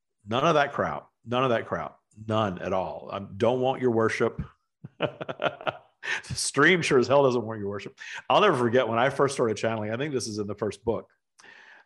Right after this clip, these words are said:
uh, the, asking about worship. And the, the stream said, "We're the source of all creation. Why in the world would we need you to worship <laughs> us?"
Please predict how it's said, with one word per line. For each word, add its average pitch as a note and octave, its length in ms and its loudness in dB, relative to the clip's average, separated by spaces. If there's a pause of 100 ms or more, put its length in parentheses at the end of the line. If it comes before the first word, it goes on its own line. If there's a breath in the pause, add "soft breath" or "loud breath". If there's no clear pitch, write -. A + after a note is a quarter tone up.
(100)
uh, G2+ 420 0
the, - 480 -10
asking G#2+ 380 -2
about G2+ 220 0
worship. A2 400 0
And G#2+ 120 -4
the, G#2+ 240 -6
the G#2+ 120 -4
stream C3+ 480 0
said, B2+ 680 2 (260 loud breath)
"We're B2+ 140 6
the E3 100 4
source D3 340 2
of C3 80 0
all A#2+ 140 4
creation. A#2+ 560 -2
Why A#2 140 -6
in B2+ 40 -6
the B2 80 -6
world A#2 280 -2
would A2 100 -8
we A2 120 -8
need A2 180 -8
you A2 100 -2
to G2+ 80 -4
worship G2+ 460 -8
<laughs> - 40 -14
us?" - 320 -2